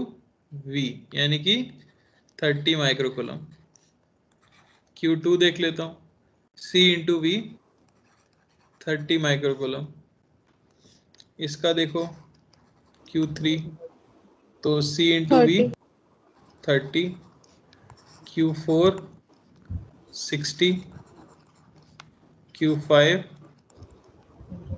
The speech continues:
Speaker 1: वन ट्वेंटी। तो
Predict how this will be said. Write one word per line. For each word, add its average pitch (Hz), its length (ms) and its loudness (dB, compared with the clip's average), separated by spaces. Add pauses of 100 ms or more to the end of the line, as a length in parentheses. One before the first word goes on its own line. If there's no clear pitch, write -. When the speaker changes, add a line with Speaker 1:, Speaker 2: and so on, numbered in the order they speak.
(640)
Speaker 1:
वन 156 320 2
ट्वेंटी। 120 420 -4 (2250)
तो 214 80 -4